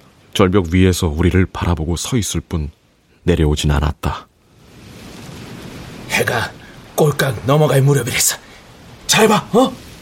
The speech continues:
Speaker 1: 하늘의 주홍빛이 바다에 뿌려진 듯 부드럽게 맞물려 서서히 물들어간다.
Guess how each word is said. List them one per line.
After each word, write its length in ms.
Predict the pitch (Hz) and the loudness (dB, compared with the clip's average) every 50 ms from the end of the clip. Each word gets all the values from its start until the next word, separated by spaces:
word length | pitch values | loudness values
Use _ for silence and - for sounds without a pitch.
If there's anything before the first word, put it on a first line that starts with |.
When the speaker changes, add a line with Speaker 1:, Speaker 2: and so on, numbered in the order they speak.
| - - - - - - - - - - - - - - - - - - - - - - - - - - - - - - - - - - - - - - - - - - - - - - - - - - - - - - - - - - - - - | -20 -20 -20 -20 -20 -20 -20 -20 -20 -20 -16 -16 -16 -14 -14 -16 -16 -16 -16 -20 -20 -20 -18 -18 -16 -14 -14 -14 -14 -16 -16 -18 -20 -20 -20 -20 -20 -20 -18 -18 -18 -18 -18 -20 -20 -20 -20 -20 -18 -18 -18 -18 -18 -20 -20 -20 -20 -20 -18 -12 -6
Speaker 1:
하늘의 380 | - - - 98 87 87 82 80 - | 0 4 4 4 6 4 2 0 0
주홍빛이 800 | - - 87 82 87 80 - - 87 - - - - 87 78 76 - | 2 2 4 4 4 2 2 -2 -2 -2 0 0 0 0 0 0 -2
바다에 320 | - 85 85 87 85 80 80 | 0 0 2 2 2 0 0
뿌려진 500 | - - - 117 98 87 - 78 78 76 | -2 0 2 2 4 4 2 0 0 0
듯 140 | 80 76 - - - - - - - - - - - - - - - - | -2 -2 -4 -8 -20 -20 -20 -20 -20 -20 -20 -20 -20 -20 -20 -20 -14 -6
부드럽게 500 | - - 82 - 85 78 - - - 87 | -4 -2 0 0 0 -2 -2 0 0 2
맞물려 680 | 80 78 78 78 76 76 76 76 73 73 71 69 69 - - | 2 4 2 2 2 2 2 2 2 0 -2 -4 -6 -10 -12
서서히 560 | - - - 92 82 - - 87 78 73 71 | -8 -2 0 0 0 2 2 0 2 2 0
물들어간다. 840 | 69 71 76 73 - - 80 76 73 73 71 73 78 76 - - | 0 0 0 -2 -2 -2 -4 -2 -2 -4 -4 -4 -6 -6 -6 -8